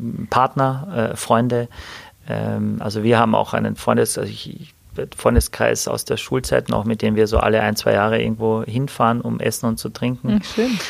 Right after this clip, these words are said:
Speaker 1: Äh, und mit den einfachsten Dingen an, an schönen Orten, äh, haben wir die tollsten Momente. Ja, und das ist, das, deswegen ist der Genussmoment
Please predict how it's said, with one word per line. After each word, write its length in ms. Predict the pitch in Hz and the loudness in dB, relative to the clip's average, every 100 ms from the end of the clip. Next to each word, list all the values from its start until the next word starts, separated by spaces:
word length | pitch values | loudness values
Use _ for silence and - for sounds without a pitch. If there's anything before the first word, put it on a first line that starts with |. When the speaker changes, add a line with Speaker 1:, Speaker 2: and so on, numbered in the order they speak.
| - - | -12 -6
Speaker 1:
Äh, 380 | - 107 107 110 - | 0 2 4 2 -2
und 380 | - 120 113 - 180 147 135 | -2 -2 -2 -6 -12 -12 -2
mit 180 | 123 113 | 0 2
den 140 | 120 | 0
einfachsten 680 | 139 147 - 143 127 - 107 | 2 0 0 -4 -4 -4 -2
Dingen 460 | 117 135 139 135 - - - - - - _ | 0 0 -2 -4 -8 -20 -20 -20 -20 -20 _
an, 300 | 247 107 107 | -6 0 2
an 180 | 110 113 | 2 2
schönen 300 | 110 120 120 120 | 2 4 4 4
Orten, 520 | 110 120 131 123 117 - - - | 4 4 2 0 -2 -8 -20 -6
äh, 100 | - | -2
haben 240 | 104 110 113 | 2 4 4
wir 60 | |
die 120 | 113 107 | 2 2
tollsten 340 | 101 104 - | 0 0 -2
Momente. 520 | 107 101 95 104 98 98 - | -2 0 -2 -4 -6 -8 -6
Ja, 200 | 101 107 | -2 0
und 240 | 95 110 110 | 0 0 2
das 160 | 110 | 2
ist, 300 | 123 110 - - - - _ - | 2 2 -2 -8 -16 -18 _ -8
das, 140 | - | -4
deswegen 300 | - - 117 | -2 0 0
ist 160 | 113 117 | 0 0
der 60 | |
Genussmoment 800 | 113 117 143 - 131 123 120 - | 4 4 4 4 2 4 4 0